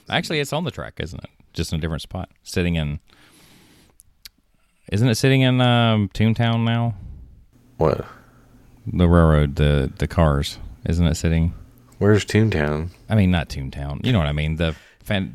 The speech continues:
Speaker 1: it's what it used to be. It was
Speaker 2: The
Speaker 1: Toontown.
Speaker 2: Fantasyland
Speaker 1: Yeah,
Speaker 2: station.
Speaker 1: the, the Fantasyland station. Excuse
Speaker 2: I don't
Speaker 1: me.
Speaker 2: think the train is sitting there, but they
Speaker 1: I thought it was.
Speaker 2: It was at one point, but they redid that section of track too.
Speaker 1: Hmm. Okay.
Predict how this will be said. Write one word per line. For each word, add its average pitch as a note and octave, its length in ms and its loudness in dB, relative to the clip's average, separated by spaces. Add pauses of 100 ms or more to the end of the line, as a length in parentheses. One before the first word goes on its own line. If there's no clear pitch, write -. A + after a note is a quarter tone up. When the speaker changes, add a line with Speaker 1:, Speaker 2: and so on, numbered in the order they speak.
(140)
Speaker 1:
it's - 240 -6
what D#3 80 4
it F2+ 80 0
used G2+ 300 0
to - 80 2
be. C2+ 300 2
It C#2 40 -2
was C#2 140 2
Speaker 2:
The - 80 -2
Speaker 1:
Toontown. C#2+ 340 4
Speaker 2:
Fantasyland E2+ 920 0
Speaker 1:
Yeah, G2 180 4
Speaker 2:
station. - 20 2
Speaker 1:
the, E2+ 120 2 (160)
the F#2+ 80 4
Fantasyland E2 600 2
station. B1+ 360 -6
Excuse - 280 -2
Speaker 2:
I E3+ 40 2
don't F#3 120 0
Speaker 1:
me. F#3+ 60 -2
Speaker 2:
think E3 180 2
the B2 100 -4
train A2+ 380 -2
is F2+ 180 -4
sitting - 280 -6
there, F#2+ 300 -4 (300)
but F#2+ 160 -8
they F#2 320 -6
Speaker 1:
I D#3 60 -2
thought B3 200 2
it - 60 2
was. C#3+ 400 0 (420)
Speaker 2:
It G#2+ 80 2
was G#2 320 2
at D2 100 4
one F2 220 2
point, D2 260 0
but - 120 -2
they E2 180 2
redid D#2+ 420 -2
that E2+ 220 -6 (280)
section - 380 -6
of E2 60 -8
track - 300 -8
too. F#2 260 -4 (680)
Speaker 1:
Hmm. A2 140 -12 (720)
Okay. E2 240 -16